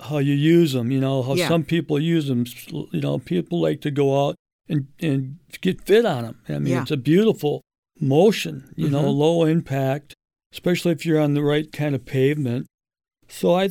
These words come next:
Speaker 1: I think if it could get back in, get into a great movie setting and, uh, but other than that, I don't know why it's dropped off. I, if, you know, working with the rollerblade,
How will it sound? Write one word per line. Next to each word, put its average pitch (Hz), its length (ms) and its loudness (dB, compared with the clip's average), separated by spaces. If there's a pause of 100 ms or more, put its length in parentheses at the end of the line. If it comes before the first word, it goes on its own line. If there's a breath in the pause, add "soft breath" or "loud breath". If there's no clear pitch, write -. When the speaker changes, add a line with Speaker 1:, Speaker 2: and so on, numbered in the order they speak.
Speaker 1:
I 220 120 -2
think 254 300 -2
if 214 160 -4
it 196 100 -2
could 175 180 -2
get 175 220 -2
back 180 320 0
in, 180 300 -4
get 170 160 0
into 180 200 2
a 160 60 0
great 165 380 -2
movie 170 460 0
setting 175 720 0
and, 143 280 0
uh, 143 340 -2 (440)
but 175 200 -2
other 196 280 0
than 170 140 2
that, 180 360 0
I 165 80 -2
don't 202 140 -2
know 180 400 -2
why 170 480 -2
it's 170 200 -2
dropped 165 400 -2
off. 175 240 0
I, 175 280 0
if, - 160 -12
you 180 60 -2
know, 160 160 2
working 185 360 0
with 180 140 -4
the 170 120 -2
rollerblade, 165 680 2